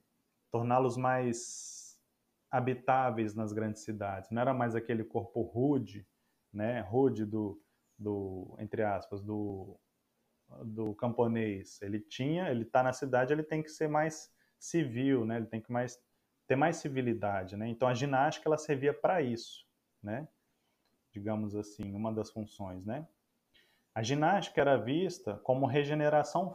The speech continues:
física da sociedade, preservando a saúde da população em geral, e também preparava o soldado pro combate. Então, a ginástica era vista como uma,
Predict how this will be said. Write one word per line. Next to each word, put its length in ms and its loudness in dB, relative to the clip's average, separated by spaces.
física 400 2
da 140 4
sociedade, 720 2
preservando 520 2
a 20 -2
saúde 340 2
da 120 2
população 640 2
em 140 0
geral, 720 2
e 80 0
também 320 0
preparava 560 4
o 20 -4
soldado 460 0
pro 160 -4
combate. 540 0
Então, 160 2
a 100 6
ginástica 580 2
era 140 6
vista 340 -2
como 240 0
uma, 580 2